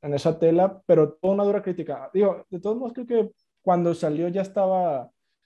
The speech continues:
muerto, ¿no? Si no me equivoco, e-, el, el artista, ¿verdad? Cuando se hizo público.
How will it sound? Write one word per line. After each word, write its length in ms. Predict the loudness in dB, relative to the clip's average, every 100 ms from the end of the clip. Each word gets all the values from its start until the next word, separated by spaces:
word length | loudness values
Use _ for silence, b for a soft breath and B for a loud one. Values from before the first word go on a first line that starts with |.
| _ _ _ _ _ _ -8
muerto, 440 | -2 -2 -2 -8
¿no? 180 | -10 -10
Si 100 | -8
no 80 | -8
me 80 | -6
equivoco, 540 | -6 -6 -6 -8 -6
e-, 240 | -4 -2 2
el, 300 | 2 2 0
el 100 | 2
artista, 420 | 2 4 4 4
¿verdad? 360 | 2 2 0 -2
Cuando 220 | -4 -4
se 120 | -6
hizo 380 | -8 -6 -6 -8 -10
público. 480 | 0 2 2 -2 -12